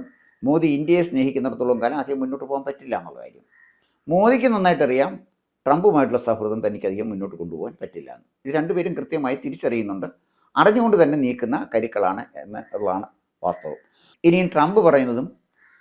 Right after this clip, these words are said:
അതേറ്റ് പറയുന്ന രാഹുൽ ഗാന്ധി പറയുന്നതും നമുക്ക് നോക്കാം. യഥാർത്ഥത്തിൽ ഇന്ത്യയുടെ സമ്പദ് വ്യവസ്ഥ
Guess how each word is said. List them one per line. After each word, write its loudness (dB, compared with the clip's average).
അതേറ്റ് 6
പറയുന്ന 4
രാഹുൽ 2
ഗാന്ധി 0
പറയുന്നതും -2
നമുക്ക് -10
നോക്കാം. -16
യഥാർത്ഥത്തിൽ 0
ഇന്ത്യയുടെ -4
സമ്പദ് -8
വ്യവസ്ഥ -8